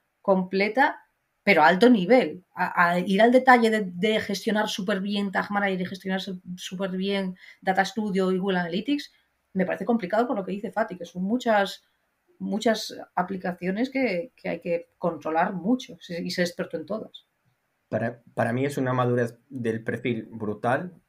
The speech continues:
Speaker 2: Hay que ir años y tocando muchas partes. Tienes que, y, y me parece complicadísimo. Me parece frustrante para el perfil porque al, al final el perfil tiene ciertas,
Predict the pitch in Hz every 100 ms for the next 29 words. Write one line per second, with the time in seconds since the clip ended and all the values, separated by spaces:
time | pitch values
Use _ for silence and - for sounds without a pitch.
0 | _ 104 - 131 127 135 131 117 117 120
1 | 120 117 113 - - 123 123 120 - 127
2 | 135 135 170 180 _ - 120 123 123 -
3 | 113 107 110 120 120 123 117 120 120 127
4 | - 120 120 120 113 135 147 160 165 185
5 | _ - - - 127 139 147 170 - 131
6 | 127 143 165 170 131 120 - 120 135 135
7 | 127 117 - 120 120 135 131 127 135 120
8 | _ _ 135 123 127 135 120 123 117 113
9 | 110 -